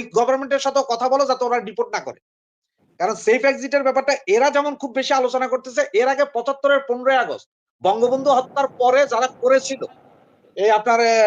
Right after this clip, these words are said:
এই মেজর ডালিম টালিম এরা, এদেরও সেফ এক্সিট দিয়া বের করে বিভিন্ন এম্বাসিতে কাজ দিয়ে বের করা হয়েছিল। তো এখন সেম ঘটনা এখনো দেখা যাচ্ছে ভাই, দেখতে থাকেন কি হয়। আমরাও দেখি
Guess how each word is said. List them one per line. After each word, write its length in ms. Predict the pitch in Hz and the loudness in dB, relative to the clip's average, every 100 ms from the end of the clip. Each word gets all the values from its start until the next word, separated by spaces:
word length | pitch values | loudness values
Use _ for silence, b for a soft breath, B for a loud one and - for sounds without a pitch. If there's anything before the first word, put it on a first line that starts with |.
| 214 | 4
এই 160 | 208 202 196 190 175 143 131 - 180 | 2 -2 -6 -8 -10 -14 -20 -10 -4
মেজর 240 | 220 254 226 | 0 0 0
ডালিম 200 | 233 226 | 0 0
টালিম 200 | 226 220 208 | -2 0 -2
এরা, 120 | 151 - _ _ _ _ - | -2 -4 _ _ _ _ 0
এদেরও 360 | 196 254 262 | 2 4 4
সেফ 300 | 262 - 240 247 | 2 4 2 4
এক্সিট 240 | 240 214 247 240 | -2 -2 -8 0
দিয়া 140 | 240 233 | 0 2
বের 180 | 202 240 233 | 4 4 2
করে 220 | 233 226 233 233 220 | 0 4 4 4 2
বিভিন্ন 240 | 208 226 226 226 214 | -4 -8 -4 -2 -2
এম্বাসিতে 400 | 208 214 226 233 | 0 -2 -2 -4
কাজ 240 | 226 190 180 170 | -2 -4 -4 -2
দিয়ে 140 | 226 240 | 0 2
বের 120 | 185 135 | 2 -2
করা 120 | 110 | -10
হয়েছিল। 240 | 90 - - _ _ _ _ _ | -10 -16 -20 _ _ _ _ _
তো 40 | - | -8
এখন 120 | 180 240 | -8 -8
সেম 280 | - 202 254 | -4 -2 -2
ঘটনা 260 | 247 240 233 | -4 -4 -4
এখনো 240 | 185 214 | -4 -4
দেখা 220 | 185 175 185 | -4 -4 -4
যাচ্ছে 180 | 185 160 | -6 -6
ভাই, 140 | 143 175 _ _ 120 | -8 -10 _ _ -4
দেখতে 280 | 185 185 233 | -4 -2 -2
থাকেন 220 | 214 214 220 | -2 -4 -8
কি 140 | 180 175 | -4 0
হয়। 160 | 165 185 _ _ _ _ - | 0 -2 _ _ _ _ -16
আমরাও 300 | 156 175 233 | -6 0 2
দেখি 260 | 202 180 | 2 -2